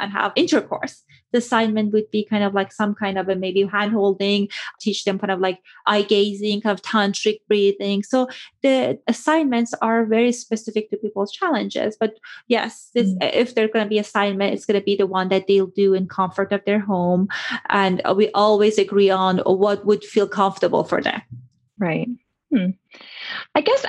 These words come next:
Speaker 2: I mean, I have so many questions about sex therapy, and I think we could do, like, your podcast,
Speaker 1: <laughs>
Speaker 2: right? You spend time on one specific topic.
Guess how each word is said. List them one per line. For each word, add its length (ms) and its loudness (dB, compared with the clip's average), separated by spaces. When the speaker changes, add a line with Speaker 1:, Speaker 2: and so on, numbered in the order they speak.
Speaker 2:
I 80 2
mean, 160 4
I 120 4
have 240 0
so 220 -2
many 200 2
questions 460 -4
about 240 -2
sex 160 -2
therapy, 300 0
and 100 0
I 80 -2
think 160 -2
we 140 -4
could 120 -2
do, 420 2
like, 260 0
your 240 0
podcast, 540 -2
Speaker 1:
<laughs> 0 -
Speaker 2:
right? 120 0
You 280 -4
spend 580 0
time 240 2
on 160 -2
one 320 2
specific 600 -6
topic. 400 0